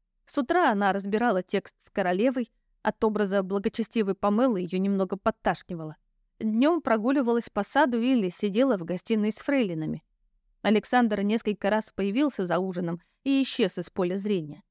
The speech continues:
Таня знала, что под командованием принца на плацу проводятся тренировки гвардейцев, но легче от этого не стало. Татьяне пришлось признать, Александр прочно поселился в ее сердце.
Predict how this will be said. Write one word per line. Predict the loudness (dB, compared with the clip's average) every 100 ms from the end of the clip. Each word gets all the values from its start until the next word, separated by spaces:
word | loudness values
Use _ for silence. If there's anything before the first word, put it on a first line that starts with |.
| _ _ _ 0
Таня | 2 2
знала, | 2 2 2 2 0
что | -2 -2
под | -2 -2
командованием | 0 2 2 0 -2 -2 -2
принца | 2 2 0
на | -4
плацу | 0 0 0 -2
проводятся | -4 -2 0 -2 -4 -6
тренировки | -2 -2 -2 -2 -4
гвардейцев, | -2 -2 0 -2 -2 -6 -14 _ _ _ -2
но | 0
легче | 2 0 -2 0 0
от | 0
этого | -2 0
не | 0 0
стало. | -2 -8 -8 -12 _ _ _ _ _ _ _ _ -2
Татьяне | -2 0 4 4 4
пришлось | 0 0 0 0
признать, | -2 -6 -4 -8 -8 -18 _ _
Александр | -2 0 0 0 0 2 -2 -2
прочно | 0 0 0 -6
поселился | -4 -2 0 0 -2 -4 -4
в |
ее | -2 -4
сердце. | -4 -6 -6 -10 -20